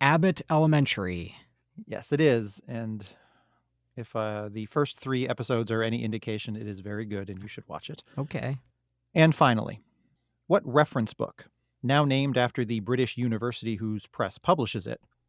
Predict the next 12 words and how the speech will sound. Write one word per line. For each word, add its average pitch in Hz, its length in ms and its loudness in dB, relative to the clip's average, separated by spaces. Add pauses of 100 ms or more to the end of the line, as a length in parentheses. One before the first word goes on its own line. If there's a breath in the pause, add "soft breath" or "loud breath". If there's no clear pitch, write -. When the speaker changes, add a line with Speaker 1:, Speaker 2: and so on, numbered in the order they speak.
Speaker 2:
saw 143 220 2
the 131 160 0
original 156 420 2
version 110 460 -2
of 113 160 -10
its - 140 -8
first 143 280 -2
volume 110 600 0
covering 110 560 -4
A 139 320 -2
and 104 280 -4
B 120 420 -2